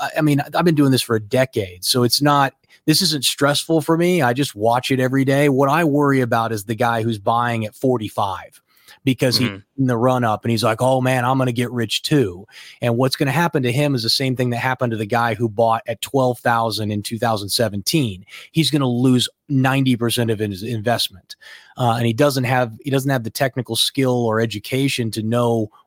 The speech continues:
Speaker 1: what's happening. Uh, now, i-, i-, the question of, i-, i-, what's going on with the people who are promoting it. One thing I am sure of, having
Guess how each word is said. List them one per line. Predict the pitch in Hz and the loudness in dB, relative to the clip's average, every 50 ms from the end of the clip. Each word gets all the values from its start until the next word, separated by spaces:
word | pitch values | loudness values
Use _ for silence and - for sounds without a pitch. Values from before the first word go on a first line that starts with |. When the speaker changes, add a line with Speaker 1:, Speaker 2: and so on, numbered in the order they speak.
| _ - | _ -4
Speaker 1:
what's | 110 120 120 - - | -2 -2 -2 -2 -2
happening. | - - 117 117 117 - 117 101 95 90 82 - - - - - - - - - - | -6 -4 -4 -4 -4 -4 -4 -6 -6 -10 -14 -18 -20 -20 -20 -20 -20 -20 -20 -10 -4
Uh, | - 131 120 120 120 120 | 0 2 2 2 0 0
now, | - 151 139 143 143 143 139 135 - - | 0 2 2 4 4 2 0 -2 -6 -10
i-, | - - - | -16 -14 -14
i-, | - - _ - _ _ 117 | -16 -16 _ -20 _ _ -20
the | 117 170 170 151 | -14 -12 -12 -12
question | - - 185 196 202 - - 202 | -6 -2 0 0 0 0 0 0
of, | 165 135 120 110 - - - | 0 0 0 -4 -10 -16 -14
i-, | - 131 123 - | -12 -12 -10 -8
i-, | 151 151 - - | -8 -8 -8 -6
what's | 156 147 135 151 160 - | -4 0 2 2 2 2
going | - 160 160 147 139 | 2 2 2 4 4
on | 135 135 135 131 | 4 4 4 4
with | 131 123 | 2 2
the | - 120 | 0 0
people | - 131 127 123 127 120 | 2 2 2 4 4 2
who | 113 123 123 | 2 2 2
are | 113 | 0
promoting | 104 - - 110 117 123 127 127 117 107 | 0 -2 -2 2 2 4 4 2 2 0
it. | 95 90 82 - - - - - - - | -4 -6 -10 -14 -18 -20 -20 -12 -4 0
One | 139 175 214 202 | 2 2 4 4
thing | 170 185 170 156 | 2 2 2 4
I | 151 143 | 2 2
am | 135 123 117 | 2 2 0
sure | 110 - - 151 156 147 127 113 | -2 -2 0 2 4 4 4 2
of, | 104 101 98 | 2 0 -2
having | 98 117 120 117 117 113 110 110 95 | -2 0 0 2 2 0 0 -2 -4